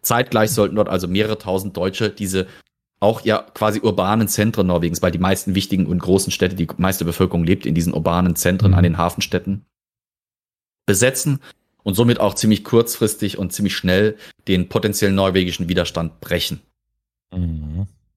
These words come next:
Speaker 1: Jetzt wird's noch ein bisschen diplomatisch kompliziert. Die Aufgabe der Kampfgruppe fünf unter Kummetz, die eben in den Oslofjord eindrang, war noch mal ein bisschen spannender. Und zwar war es da jetzt nicht darum, dass die deutschen Soldaten anlanden, alles umballern und dann die besetzen sollten, sondern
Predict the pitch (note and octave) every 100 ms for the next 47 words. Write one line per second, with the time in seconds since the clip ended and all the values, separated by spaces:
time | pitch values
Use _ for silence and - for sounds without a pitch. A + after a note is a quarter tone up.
0 | _ _ _ _ _ _ _ G#2 - B2
1 | B2+ A2+ A#2 A2 G#2 G#2 G2+ G#2+ - F#2+
2 | G2+ - G#2 - - G#2+ - C3+ A#2 G#2
3 | - A#2 - G2 F2+ - C#3+ B2 - F#2+
4 | F#2 - B2+ E2 - - D2+ F#2+ F#2 F#2
5 | C3 - G#2 - F2 - D#2+ D#2+ D#2+ E2
6 | F#2 G2+ - A2+ F#2+ G#2 - G#2+ G2+ G2+
7 | - F#2+ F#2+ E2 C#2 D#2 E2+ F2 F#2+ F#2
8 | - F2 - B2 G2 F2+ F#2 F2 - E2
9 | F2 - E2+ D#2+ D#2+ - - E2+ F2 F#2+
10 | G2+ G#2+ F2 F2 - F#2+ F2+ F#2 F#2 F2+
11 | F2+ E2 D#2+ D#2 G2 F#2 E2+ E2 F2+ F2
12 | A2+ B2+ F2 D#2